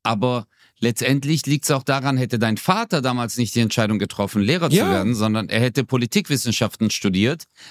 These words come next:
Speaker 1: dann wäre dir das auch nicht passiert, weil sonst wäre nur deine Mama Lehrerin, dann wärst du dort. Du hättest vielleicht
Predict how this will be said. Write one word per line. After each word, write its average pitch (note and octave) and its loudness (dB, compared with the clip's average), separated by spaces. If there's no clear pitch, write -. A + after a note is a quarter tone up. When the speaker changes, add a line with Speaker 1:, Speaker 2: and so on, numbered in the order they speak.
Speaker 1:
dann A2 0
wäre B2 0
dir C3+ 0
das B2+ 0
auch E3+ 2
nicht D#3 -2
passiert, B2 -2
weil B2+ -2
sonst A#2+ 0
wäre C#3+ 2
nur C#3+ 0
deine D3 0
Mama F#3 0
Lehrerin, G#2 -2
dann C3+ 2
wärst A#2 -2
du A#2+ 0
dort. G#2 -2
Du A#2 0
hättest A#2 -2
vielleicht B2 -2